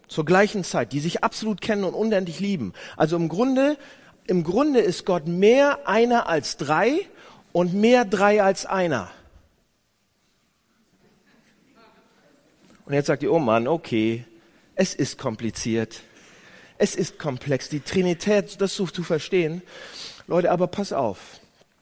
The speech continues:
Wenn es wahr ist,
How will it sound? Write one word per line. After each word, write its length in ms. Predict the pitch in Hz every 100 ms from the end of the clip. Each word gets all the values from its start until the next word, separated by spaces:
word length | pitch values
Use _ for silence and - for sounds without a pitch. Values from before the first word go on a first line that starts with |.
| _ _ _ _ _ _ _ _ _ _ -
Wenn 280 | 127 254 285
es 340 | 208 208 -
wahr 320 | 180 180 -
ist, 480 | 202 - - - -